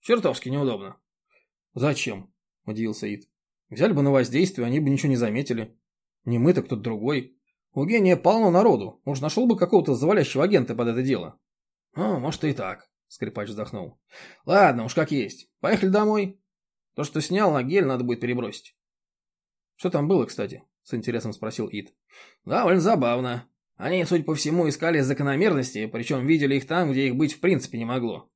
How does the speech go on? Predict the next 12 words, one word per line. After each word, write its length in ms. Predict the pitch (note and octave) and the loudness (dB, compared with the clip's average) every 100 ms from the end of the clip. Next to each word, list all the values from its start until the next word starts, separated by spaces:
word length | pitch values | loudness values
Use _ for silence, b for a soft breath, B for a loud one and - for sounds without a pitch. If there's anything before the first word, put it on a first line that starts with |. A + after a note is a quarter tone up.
| _ _ - | _ _ -16
На 120 | G2+ | -2
первый 300 | G#3 B3+ F#3 | 2 4 4
взгляд, 380 | C#3+ G3 A#3 - | 4 2 0 2
апофенея 600 | C3 C#3 D3+ F3 C4+ D3 | 2 2 0 0 0 -2
чистой 260 | C#3+ C3 B2 | -4 -4 -2
воды, 400 | C3 A#2+ G#2 F#2 | -2 -2 -4 -8
но 360 | F#2 G2 G#3+ | -10 -6 -2
если 280 | G#3 G3 F#3+ | 2 2 4
учесть, 360 | F3 - G#3+ F#3+ | 2 2 -2 -2
кто 140 | D#3 | 0
они 120 | F#3 | 0
такие, 600 | E3+ B2+ C3 G3+ G#3+ F#3+ | 0 -2 -2 0 2 0